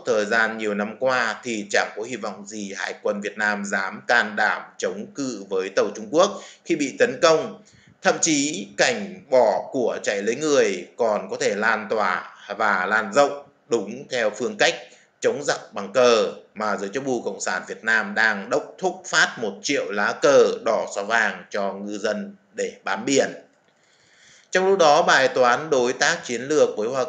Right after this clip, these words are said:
Kỳ, đối trọng quân sự duy nhất với Trung Quốc ở Biển Đông vẫn cứ y ra đó, bởi những quan chức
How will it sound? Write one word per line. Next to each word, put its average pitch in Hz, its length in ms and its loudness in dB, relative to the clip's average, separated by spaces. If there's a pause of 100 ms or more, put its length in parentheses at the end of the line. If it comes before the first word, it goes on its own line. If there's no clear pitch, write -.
Kỳ, 113 460 -2
đối 101 160 -2
trọng 101 360 -6
quân 110 180 -4
sự 104 360 -8
duy 107 200 -10
nhất 123 240 -2 (760)
với 107 340 0
Trung 127 140 -6
Quốc 151 240 4
ở 104 80 -4
Biển 101 180 -6
Đông 131 380 2
vẫn 113 300 -2
cứ 113 340 -6
y 127 240 -2
ra 110 200 2
đó, 110 560 2 (180)
bởi 143 360 8
những 117 180 -10
quan 131 220 -2
chức 180 160 0